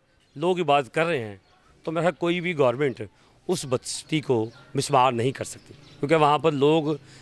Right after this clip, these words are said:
जो इबादत घर बने हुए हैं, उनको तो कर ही नहीं सकती।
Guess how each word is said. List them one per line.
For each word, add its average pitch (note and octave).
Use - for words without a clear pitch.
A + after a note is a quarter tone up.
जो C#3+
इबादत C3
घर B2+
बने D3
हुए D#3
हैं, D3+
उनको E3
तो F3
कर C3+
ही C#3+
नहीं C3+
सकती। -